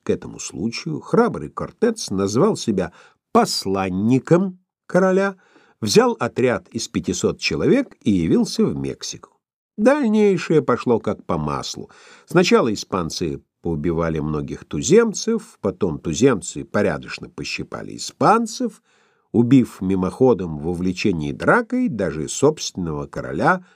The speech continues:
Монтезуму. Убедившись, что Монтезума не оживет, племянник его Гватемозин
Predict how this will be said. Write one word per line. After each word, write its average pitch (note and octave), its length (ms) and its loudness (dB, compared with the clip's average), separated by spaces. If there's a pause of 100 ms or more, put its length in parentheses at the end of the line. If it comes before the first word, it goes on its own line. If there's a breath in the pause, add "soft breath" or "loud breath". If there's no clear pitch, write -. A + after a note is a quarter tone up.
Монтезуму. G2 800 -4 (1200)
Убедившись, A3 580 6
что - 220 2
Монтезума E3+ 580 4
не D#3 140 6
оживет, B2+ 680 4
племянник F#3 640 4
его D3 320 6 (540)
Гватемозин C3 1120 4